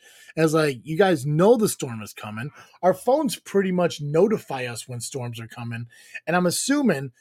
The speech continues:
that you have been around for at least five years of driving to where you understand that, hey, there's a good chance you're gonna have to drive more cautiously. But no, people are still going into fucking ditches,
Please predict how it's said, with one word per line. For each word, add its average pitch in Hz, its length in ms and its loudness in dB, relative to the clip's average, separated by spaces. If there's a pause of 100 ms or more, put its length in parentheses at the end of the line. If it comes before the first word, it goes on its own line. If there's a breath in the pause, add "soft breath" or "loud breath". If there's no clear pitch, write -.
(140)
that 175 120 0
you 175 180 0
have 143 220 -2
been 180 200 2
around 165 440 2
for 127 300 -12
at 165 80 0
least 180 540 2
five 123 420 -8
years 120 260 -10
of 107 120 -18
driving 110 480 -12 (300 soft breath)
to - 100 -8
where 170 80 6
you 170 120 4
understand 156 580 -2
that, 120 160 -6
hey, 156 420 2 (1080)
there's 143 120 -4
a 139 80 -4
good 143 240 2
chance 156 340 -2
you're 120 80 -8
gonna 120 220 -6
have 131 380 -6
to 123 100 -12
drive 113 300 -6
more 104 180 -10
cautiously. - 640 -10
But 160 100 -4
no, 185 120 4
people 196 220 0
are 180 40 -2
still 185 160 -2
going 175 200 0
into 151 160 -2
fucking 156 320 -6
ditches, 147 360 -4